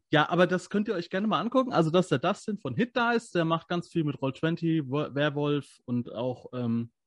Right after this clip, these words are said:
ja, ich weiß gar nicht, ehrlich gesagt, ich muss sagen, ich weiß gar nicht, machst du,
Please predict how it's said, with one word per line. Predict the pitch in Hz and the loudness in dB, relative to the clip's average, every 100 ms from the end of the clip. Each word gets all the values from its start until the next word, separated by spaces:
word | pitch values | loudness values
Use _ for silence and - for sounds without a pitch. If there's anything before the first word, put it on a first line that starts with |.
| - - - | -18 -4 -2
ja, | 170 | 0
ich | - | 0
weiß | 156 220 | -2 0
gar | - 123 | 0 -2
nicht, | 127 | -2
ehrlich | 147 147 | -6 -4
gesagt, | 143 - | -6 -6
ich | - | -2
muss | 160 - | -2 0
sagen, | 139 151 165 _ _ - | -2 -4 -8 _ _ -20
ich | - - | -18 -4
weiß | 127 156 | -2 -2
gar | - 156 | -4 -4
nicht, | 165 - - - - - _ | -4 -8 -20 -20 -20 -20 _
machst | 117 131 - - - | 0 0 -2 -10 -6
du, | 233 220 | -4 -4